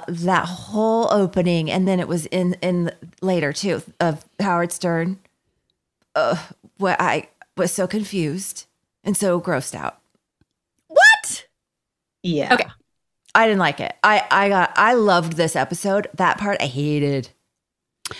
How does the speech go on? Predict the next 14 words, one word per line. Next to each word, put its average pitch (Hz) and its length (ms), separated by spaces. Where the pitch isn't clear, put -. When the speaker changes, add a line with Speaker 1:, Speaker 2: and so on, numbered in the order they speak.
Speaker 2:
Uh, 233 200
so 254 180
I 262 80
meant 285 280
to 587 100
fact 226 360
check - 260
this 131 320
'cause 175 220
I 170 120
know 165 320
Amy 175 180
does 160 260
her, 151 280